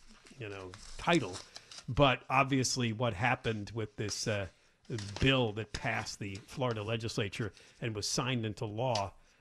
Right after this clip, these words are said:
by the governor, uh, is what really pushed the legislature and the governor over the edge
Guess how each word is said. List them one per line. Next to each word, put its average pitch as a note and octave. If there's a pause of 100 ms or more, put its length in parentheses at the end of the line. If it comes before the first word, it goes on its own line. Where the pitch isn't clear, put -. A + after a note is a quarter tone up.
by A#2+ (100)
the A2
governor, G2+ (340)
uh, G#2+
is A2+
what A2+
really A2
pushed - (340)
the A#2+
legislature A#2+
and A2
the G#2+
governor A2
over G#2+
the G#2
edge G#2